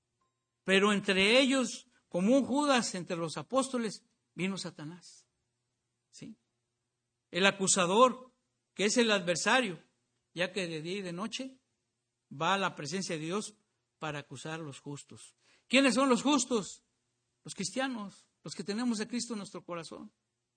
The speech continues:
Cristo murió en la cruz del Calvario, nos limpió con su sangre preciosa y nos declaró justos ante el Padre.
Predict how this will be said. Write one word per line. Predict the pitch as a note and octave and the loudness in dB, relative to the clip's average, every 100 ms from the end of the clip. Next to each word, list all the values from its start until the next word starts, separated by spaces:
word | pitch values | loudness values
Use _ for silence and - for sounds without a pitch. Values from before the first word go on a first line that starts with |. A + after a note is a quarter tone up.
| _ _ _ _ _ _ _ _ _ | _ _ _ _ _ _ _ _ _
Cristo | E3 G#3+ - F#3+ | -4 -2 -2 -4
murió | E3+ D#3+ F#3+ | -6 -4 -4
en | |
la | F3 - | -6 -6
cruz | G3+ A#3+ - | -6 -6 -8
del | D#3 D3 | -14 -10
Calvario, | C#3+ E3 A#3+ A#3 G3+ - _ _ _ _ _ _ _ _ | -6 0 0 -2 -10 -16 _ _ _ _ _ _ _ _
nos | C#3 D3 | -10 -8
limpió | D3 F3 | -8 -8
con | F#3+ | -10
su | D#3 | -10
sangre | D3+ F#3 F#3+ | -8 -8 -8
preciosa | F#3 D#3 G3 F#3 | -12 -12 -10 -10
y | F3+ | -10
nos | D#3 | -10
declaró | C#3+ C#3 D3+ E3 | -12 -12 -12 -12
justos | F#3 F3+ - D#3 | -12 -14 -14 -16
ante | C3+ | -16
el | C3 | -18
Padre. | D3+ F3+ | -14 -16